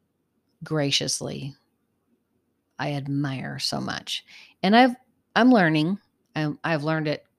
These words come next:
quite a bit over the years. And obviously now that I'm an empty nester,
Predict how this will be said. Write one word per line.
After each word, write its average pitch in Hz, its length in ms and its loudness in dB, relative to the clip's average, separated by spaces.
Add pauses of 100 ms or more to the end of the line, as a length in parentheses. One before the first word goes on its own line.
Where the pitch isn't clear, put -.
(180)
quite 180 280 0
a 151 40 2
bit 139 260 -2
over 143 220 -4
the 143 80 -4
years. 143 380 -2 (1080)
And 160 480 0 (500)
obviously 147 460 -4
now 139 200 -2
that 139 120 -4
I'm 135 360 -8 (100)
an 139 140 -6
empty 135 300 -8
nester, 208 540 -4